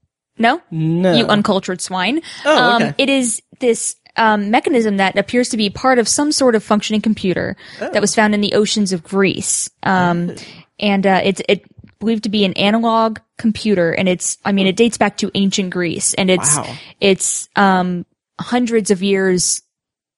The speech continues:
Speaker 1: you know, advanced
Speaker 2: Mm-hmm.
Speaker 1: technology, like, w-, w-, way more advanced
Speaker 2: Wow.
Speaker 1: than they should have had at that time. Well, I, I, I'm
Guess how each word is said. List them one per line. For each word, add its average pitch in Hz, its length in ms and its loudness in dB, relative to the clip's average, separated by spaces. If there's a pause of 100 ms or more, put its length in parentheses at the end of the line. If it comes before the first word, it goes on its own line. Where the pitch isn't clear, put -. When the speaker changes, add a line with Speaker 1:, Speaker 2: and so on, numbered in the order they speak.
(480)
Speaker 1:
you 220 140 0
know, 185 140 0
advanced 196 380 0
Speaker 2:
Mm-hmm. 214 100 0
Speaker 1:
technology, 185 520 0
like, 180 200 0
w-, 185 280 -4
w-, 196 220 -2
way 214 360 0
more 208 180 2
advanced 185 280 2
Speaker 2:
Wow. - 40 -6
Speaker 1:
than 196 60 -2
they 180 60 0
should - 140 -4
have 185 80 -4
had 175 120 -2
at 165 60 -4
that 170 100 -6
time. 175 200 -8 (300)
Well, - 100 -2
I, 208 180 2
I, 202 180 -2 (100)
I'm 196 180 0